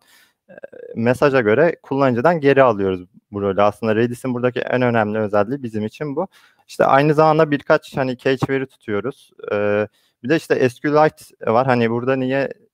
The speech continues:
e, lokalde database tutuyorsunuz diyenler olabilir. Aslında biz hani persist-, persistent bir datamız olmadığı için sadece,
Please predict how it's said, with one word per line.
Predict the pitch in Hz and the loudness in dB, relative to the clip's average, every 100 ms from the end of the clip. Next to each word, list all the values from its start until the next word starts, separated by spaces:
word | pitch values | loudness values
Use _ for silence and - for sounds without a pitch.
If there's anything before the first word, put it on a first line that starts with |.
| _ _ _ _ _ _ - | _ _ _ _ _ _ -12
e, | 110 | -8
lokalde | 104 113 - 120 113 113 101 92 | -2 -2 0 0 2 0 0 0
database | 107 127 120 117 | 0 0 -6 -8
tutuyorsunuz | _ 123 120 - - _ - 113 113 101 _ _ _ 104 | _ -4 -4 -4 -12 _ -10 -6 -6 -8 _ _ _ 0
diyenler | 117 110 110 | 2 2 2
olabilir. | 113 135 143 165 | 2 2 2 2
Aslında | 147 - 151 | 2 0 -4
biz | 139 | -2
hani | 143 135 - - _ | -4 -4 -6 -18 _
persist-, | 127 123 151 - - _ - _ | 0 0 -4 -8 -18 _ -20 _
persistent | 117 120 - 135 - 143 - | -2 0 -4 -8 -6 -8 -4
bir | 143 123 113 | -4 -4 0
datamız | 123 147 143 | 0 0 0
olmadığı | 143 156 143 117 | 2 2 2 -2
için | 139 | -6
sadece, | - 131 123 131 | 0 2 2 0